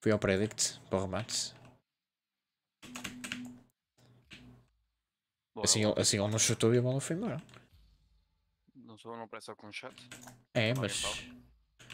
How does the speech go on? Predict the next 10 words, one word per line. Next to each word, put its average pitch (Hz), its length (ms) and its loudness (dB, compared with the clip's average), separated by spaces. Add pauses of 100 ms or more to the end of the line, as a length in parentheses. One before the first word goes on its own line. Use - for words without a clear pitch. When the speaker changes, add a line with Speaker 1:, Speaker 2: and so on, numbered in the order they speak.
(720)
Speaker 1:
demorou. 104 420 2
Speaker 2:
Pode - 320 -8
ser. 107 220 -14 (1400)
Speaker 1:
Ou 113 100 4
então 123 180 2
alguém 123 200 4
falou 147 200 0
no 160 80 -4
chat 185 220 0
mesmo. 170 180 0